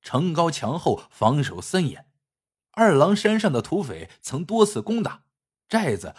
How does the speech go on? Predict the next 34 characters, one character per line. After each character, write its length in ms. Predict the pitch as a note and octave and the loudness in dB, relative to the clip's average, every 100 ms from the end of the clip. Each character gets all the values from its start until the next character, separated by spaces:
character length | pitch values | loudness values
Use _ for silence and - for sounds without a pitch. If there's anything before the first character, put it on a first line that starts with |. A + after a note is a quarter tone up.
| _ | _
却 160 | - | -6
固 280 | B2+ - C#3 | -6 -2 0
若 160 | A#2 A#2+ | 2 0
金 200 | D3 D3+ | -2 -6
汤， 300 | E3 D#3+ _ _ _ _ _ | -6 -8 _ _ _ _ _
土 200 | D3 G3+ | -4 -2
匪 240 | - - - _ | -4 -8 -18 _
渐 240 | - B2+ | -2 -2
渐 220 | A2+ A#2+ | -2 -4
也 80 | F2 | -4
不 160 | - B2 | -4 -4
去 220 | A#2 F2 - | -2 -8 -10
啃 280 | - A2 E2 | -6 -6 -4
这 120 | F#2+ | -4
块 100 | G#2+ | 0
硬 220 | A#2 D3+ G#2 | 0 0 -4
骨 160 | E2+ | -8
头 200 | E2 F2 | -8 -6
了。 200 | G#2+ - _ _ _ _ _ _ _ _ _ _ _ _ _ _ - | -6 -8 _ _ _ _ _ _ _ _ _ _ _ _ _ _ -10
金 180 | A3 A3 | -2 2
家 200 | G#3+ G#3+ | 2 2
寨 160 | G3+ | 2
经 160 | C#3+ G3+ | 0 4
过 120 | G3+ | 4
多 200 | G3+ G3+ | 4 2
年 160 | C#3+ E3 | 4 0
修 260 | - A#3 | -2 0
养， 240 | D3+ - _ _ _ - | -2 -4 _ _ _ -6
早 260 | A2+ C3+ | 2 4
已 160 | D3+ F#2 | 4 0
富 240 | - C#3 | 0 0
得 100 | G#2+ | 2
流 220 | F#2+ F#2+ | 0 -2
油。 240 | G#2+ F2+ | -4 -6